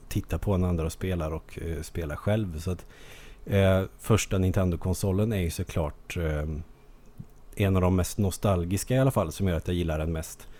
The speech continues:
Men de absoluta favoriterna i konsolväg är nog, eh, dels Nintendo åtta-bit, sen är det Super Nintendo givetvis.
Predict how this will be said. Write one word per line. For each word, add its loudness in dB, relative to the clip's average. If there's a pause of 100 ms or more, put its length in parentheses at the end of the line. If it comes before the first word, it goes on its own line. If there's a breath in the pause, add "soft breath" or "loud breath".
(520 loud breath)
Men 6
de 2
absoluta 0
favoriterna 0
i 0
konsolväg 0
är 0
nog, -2 (100)
eh, -4
dels -4
Nintendo 0
åtta-bit, -8
sen -4
är -2
det -4
Super -2
Nintendo -2
givetvis. -6